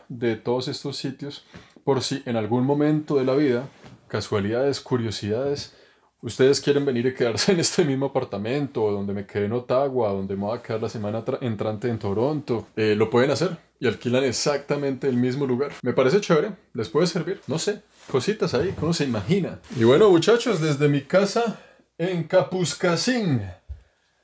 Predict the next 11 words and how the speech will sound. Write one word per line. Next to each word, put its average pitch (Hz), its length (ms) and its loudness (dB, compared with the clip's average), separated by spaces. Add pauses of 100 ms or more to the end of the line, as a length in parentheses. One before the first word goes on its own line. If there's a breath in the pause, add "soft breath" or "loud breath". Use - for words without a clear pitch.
(140 soft breath)
la 113 140 0
ciudad 180 280 2
que 208 120 0
desde 170 260 2
la 156 120 2
carretera 156 560 2
parece 151 520 2
un 139 220 -2
homenaje 143 640 -2
a 123 180 4
Chernobyl, 170 800 0